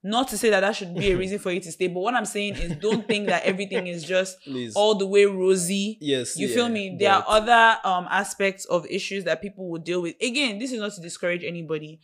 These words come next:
Speaker 1: This is just to say that if you do intend to leave, do plan your
Speaker 2: Plan yourself
Speaker 1: your,
Speaker 2: about.
Speaker 1: plan yourself well. Know what you're doing, because loneliness is a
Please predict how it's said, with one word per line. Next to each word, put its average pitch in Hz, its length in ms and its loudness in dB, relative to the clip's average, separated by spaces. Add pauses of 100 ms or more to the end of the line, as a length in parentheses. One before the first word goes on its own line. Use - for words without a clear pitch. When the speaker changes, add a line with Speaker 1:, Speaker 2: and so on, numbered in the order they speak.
(260)
Speaker 1:
This 254 200 -4
is 202 80 -6
just 202 180 -2
to 170 60 -14
say 180 220 -4
that 160 200 0
if 190 140 -10
you 190 100 -8
do 226 140 -8
intend 190 460 -10
to 160 140 -12
leave, 156 340 -14 (260)
do 269 140 -2
plan 180 580 -2
your 156 580 -10
Speaker 2:
Plan 120 180 -4
yourself 110 320 -6
Speaker 1:
your, 175 200 -2
Speaker 2:
about. 214 140 -8
Speaker 1:
plan 226 200 0
yourself 185 400 -2
well. 165 440 -2 (180)
Know 226 180 0
what 220 180 4
you're 170 160 0
doing, 170 480 -8 (100)
because 170 680 2
loneliness 226 600 -4
is 170 160 -12
a 160 280 -12